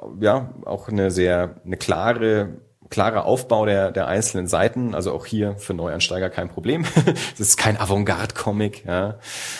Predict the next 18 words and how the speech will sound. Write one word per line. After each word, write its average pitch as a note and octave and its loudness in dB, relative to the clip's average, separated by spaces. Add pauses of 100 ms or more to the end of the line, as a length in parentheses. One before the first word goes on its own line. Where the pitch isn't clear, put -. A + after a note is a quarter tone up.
(160)
Ähm, F2 -2 (760)
und G#2 0
es, - -2
ich - -4
hab C3 -2
den B2+ -2
jetzt B2 0
ja B2 6
dann A2+ 0
jetzt - -4
wieder F3+ 6
gelesen D3 0
zur, B2 0
zur B2 -4
Vorbereitung A#2+ 0
für A#2+ -6
diesen A2+ -4
Podcast. B2 -2